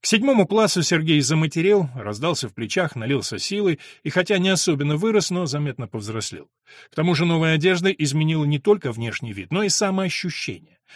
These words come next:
Он стал увереннее в себе и ощутил, что из мальчика превращается в мужика, хотя, памятуя слова наставника, вслух это слово не произносил. "Он не мужик, он пацан".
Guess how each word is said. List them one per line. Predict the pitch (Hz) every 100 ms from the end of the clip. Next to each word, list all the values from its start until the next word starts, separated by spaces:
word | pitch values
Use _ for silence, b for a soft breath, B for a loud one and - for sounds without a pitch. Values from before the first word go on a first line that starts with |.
| B
Он | B 208
стал | 180 - 208 202
увереннее | 190 175 190 147 127 127
в | 117
себе | 160 151 208
и | 165 165
ощутил, | 160 180 214 190
что | - 156
из | 147
мальчика | 147 160 170 208 196
превращается | 202 156 120 110 151 147 175
в | 160
мужика, | 175 208 202 151
хотя, | 117 208 196
памятуя | 185 165 196 170
слова | 135 147 160 139
наставника, | 135 - 214 220 208 202 - B
вслух | - - 175 196 220
это | 185 165 139
слово | - 131 143 151
не | 139 113
произносил. | 123 123 135 170 - 170 - b b b
"Он | 92 131 160
не | 160
мужик, | 151 131 - 80 - _ _
он | 101 110
пацан". | - 101 - 156 87